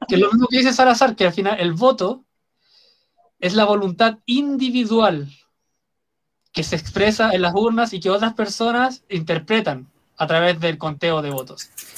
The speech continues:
Pero lo que necesitamos ahora no es eso, ahora necesitamos un conteo, un, una, la voluntad colectiva. Y esa voluntad colectiva no se expresa a través de votos, esa vo-,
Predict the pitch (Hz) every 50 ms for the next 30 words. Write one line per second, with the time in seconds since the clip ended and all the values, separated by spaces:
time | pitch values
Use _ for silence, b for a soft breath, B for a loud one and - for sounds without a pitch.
0 | - - 165 151 151 156 165 165 170 165 175 165 175 165 202 214 214 202 202 208
1 | 220 214 208 254 247 214 175 - - 143 151 175 185 180 - 175 165 180 185 185
2 | 185 - b b b b b b b b b b - 170 165 165 175 165 156 156
3 | - 196 202 202 202 190 - - _ _ _ _ _ _ _ _ - 180 175 175
4 | 170 165 160 - - 170 170 175 170 165 165 165 _ _ _ _ _ _ _ _
5 | _ _ _ _ _ _ _ - 170 160 160 170 165 165 160 - 208 208 202 -
6 | - - - _ _ - _ _ _ _ _ - 180 160 151 135 139 - - -
7 | - - - - - - - - - - - - - - 160 170 - 254 247 247
8 | 240 226 214 262 247 233 247 220 202 196 - 240 240 226 226 220 190 165 - -
9 | 202 220 285 262 269 262 262 226 226 196 190 190 185 180 139 - 175 170 208 190
10 | 180 190 190